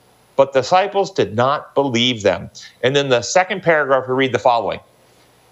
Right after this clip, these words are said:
Can you imagine how the women must have felt? They had just had an amazing experience, talked to angels, one that certainly filled them with awe. But the disciples called their experience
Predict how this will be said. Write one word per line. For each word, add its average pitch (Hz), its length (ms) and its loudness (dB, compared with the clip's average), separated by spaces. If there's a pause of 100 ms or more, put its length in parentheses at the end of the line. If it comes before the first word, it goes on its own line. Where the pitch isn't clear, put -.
Can 208 180 0
you 277 140 0
imagine 151 680 0 (480)
how 139 160 2
the 131 140 -2
women 135 340 0
must 120 280 0
have 165 100 -6
felt? 107 500 0 (600)
They 175 120 4
had 156 120 -2
just 214 260 0
had 208 200 2
an 202 80 -2
amazing 214 800 0
experience, 170 520 -2
talked 330 380 0
to 349 60 0
angels, 330 720 0 (1000)
one 190 280 2
that 165 180 -2
certainly 220 500 0
filled 180 320 0
them 147 140 2
with 120 160 -2
awe. 98 420 0 (680)
But 147 140 2
the 156 80 0
disciples 226 760 0
called 160 340 0
their 143 200 0
experience 127 920 -4